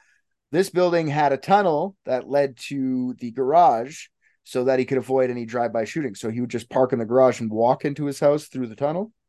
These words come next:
Then he moves from there 'cause he didn't like that place that much. He sets up a place called, uh,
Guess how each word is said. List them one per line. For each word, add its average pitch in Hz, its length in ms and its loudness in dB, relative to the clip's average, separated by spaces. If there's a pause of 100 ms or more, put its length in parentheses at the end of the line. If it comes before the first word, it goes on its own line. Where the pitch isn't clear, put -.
Then 175 160 2
he 196 180 2
moves 160 320 -4
from 156 180 -4
there 160 240 2
'cause 156 100 -8
he 143 40 -8
didn't 139 140 -2
like 131 200 -2
that 135 200 2
place 127 220 -4
that 120 100 -2
much. 120 160 -8
He - 80 -18
sets 139 240 0
up 143 80 4
a 135 60 0
place 139 260 2
called, 123 360 0 (140)
uh, 113 340 0